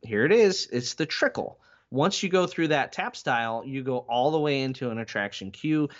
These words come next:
It allows you not to get in a big mass of people. It allows that trickle in, and that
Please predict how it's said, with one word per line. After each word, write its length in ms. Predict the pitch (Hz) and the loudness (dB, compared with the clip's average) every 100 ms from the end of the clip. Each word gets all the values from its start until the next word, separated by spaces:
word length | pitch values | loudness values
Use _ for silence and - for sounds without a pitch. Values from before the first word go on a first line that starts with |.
| - | -8
It 240 | - 123 107 | 0 2 2
allows 520 | 92 120 120 120 110 | -2 0 2 2 0
you 80 | 110 | -4
not 360 | 117 131 143 - | -2 0 0 -2
to 80 | 127 | -4
get 140 | 127 | -2
in 120 | 120 | -2
a 60 | 104 | -4
big 240 | 107 104 | -4 -4
mass 420 | 110 110 113 - | -2 -2 -2 -4
of 80 | - | -8
people. 520 | - 196 202 392 370 _ | -6 -6 -4 -4 -6 _
It 60 | 113 | -4
allows 400 | 110 101 95 101 | 0 2 2 2
that 240 | 135 120 | 0 0
trickle 680 | - - 151 151 151 151 - - | -4 -6 -4 -2 0 -2 -4 -4
in, 400 | 104 98 90 85 | -2 0 -2 -2
and 260 | 101 98 101 | -2 0 4
that 400 | 131 151 185 | 4 2 -2